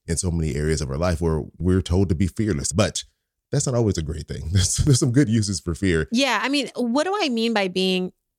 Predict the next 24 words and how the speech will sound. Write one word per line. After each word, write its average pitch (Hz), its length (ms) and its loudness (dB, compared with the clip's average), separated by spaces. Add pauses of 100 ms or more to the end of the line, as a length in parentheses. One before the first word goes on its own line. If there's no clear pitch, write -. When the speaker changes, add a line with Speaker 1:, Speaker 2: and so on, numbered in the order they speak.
(200)
Speaker 2:
healthy 208 380 0
fearful 185 600 -2
or 165 80 0
healthy 185 380 -2
panic? 190 500 -2
Is, 190 160 2
like, 202 180 -2
you're 240 140 0
taking 254 600 -2 (400)
smart - 460 0
risk 226 300 0
assessments. - 800 -4
You 233 220 2
are 240 200 -2
analyzing 214 600 0
situations. 196 720 -2
You 214 100 0
are 214 140 0
reading 214 400 0
rooms. 185 580 -2
You 214 180 0
are 214 240 0
extrapolating 202 1040 0 (540)
a 180 540 0